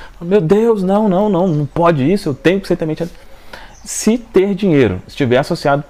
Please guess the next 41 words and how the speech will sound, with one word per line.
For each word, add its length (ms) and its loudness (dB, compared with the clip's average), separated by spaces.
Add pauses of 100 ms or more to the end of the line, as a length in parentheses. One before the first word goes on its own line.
(220)
pra 100 0
você 320 2
de 240 0 (260)
s-, 300 -16
não 320 2
ser 200 0
fiel, 380 4
não 140 0
ser 220 -2
temente 460 0
e 20 -2
tal, 280 0 (1040)
você 720 0
vai 440 0 (360)
escolher, 600 0 (680)
né, 180 2
uma 260 2
coisa 260 0
até 260 0
óbvia, 460 2 (120)
vamos 260 -2
dizer 140 -4
assim, 320 -10
né, 160 -8 (300)
você 120 -2
vai 120 4
escolher 400 2
provavelmente 800 0
o 40 -4
caminho 340 0
de, 100 -10
"Não, 200 -2
eu 120 0
prefiro 440 -2
ficar 240 -6
aqui 160 -8
com 180 -4
Deus 260 0 (240)
e 60 -12
ser 220 -4
pobre." 320 0